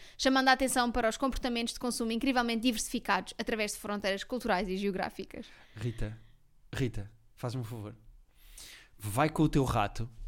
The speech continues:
Speaker 2: até a um sítio onde diz delete.
Speaker 1: Delete.
Speaker 2: Estás onde diz delete?
Speaker 1: Delete, já está, apaguei.
Speaker 2: Pronto. Terapia de Casal Podcast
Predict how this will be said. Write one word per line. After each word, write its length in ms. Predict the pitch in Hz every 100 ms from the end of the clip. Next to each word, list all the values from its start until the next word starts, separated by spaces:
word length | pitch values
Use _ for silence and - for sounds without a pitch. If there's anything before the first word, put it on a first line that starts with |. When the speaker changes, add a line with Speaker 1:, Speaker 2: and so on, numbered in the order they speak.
| - - - - - - - - - - - - -
Speaker 2:
até 280 | 139 135 151
a 40 | 139
um 60 |
sítio 300 | 135 160 156
onde 180 | 143 123
diz 260 | 117 110 -
delete. 840 | 110 117 143 139 135 113 - - - -
Speaker 1:
Delete. 680 | 247 247 240 233 202 - - - - - -
Speaker 2:
Estás 200 | 143 151
onde 200 | 165 160
diz 80 | 147
delete? 380 | 139 135 143
Speaker 1:
Delete, 560 | 220 226 202 156 - -
já 80 | 214
está, 260 | 247 185 185 - 214
apaguei. 380 | 214 202 180 - -
Speaker 2:
Pronto. 380 | 120 113 - - - - - - -
Terapia 520 | 208 180 226 233 214
de 80 | -
Casal 680 | 190 143 151 131 123 - -
Podcast 840 | 190 180 - 120 110 - - -